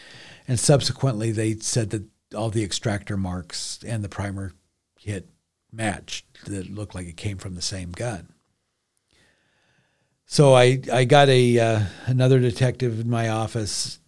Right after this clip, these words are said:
to go out with me, and there was a, there was a restaurant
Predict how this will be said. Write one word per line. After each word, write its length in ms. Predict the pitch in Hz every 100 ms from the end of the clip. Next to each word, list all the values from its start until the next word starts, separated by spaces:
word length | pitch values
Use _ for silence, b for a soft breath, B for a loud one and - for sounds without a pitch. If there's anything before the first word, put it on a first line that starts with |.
| -
to 140 | 123
go 200 | 110 120
out 200 | 117 117
with 240 | 104 110 -
me, 140 | 113
and 120 | 107
there 80 | 104
was 220 | 107 101
a, 240 | 107 101 98 - -
there 140 | 113
was 160 | 104 104
a 100 | 104
restaurant 680 | 123 139 - - 101 101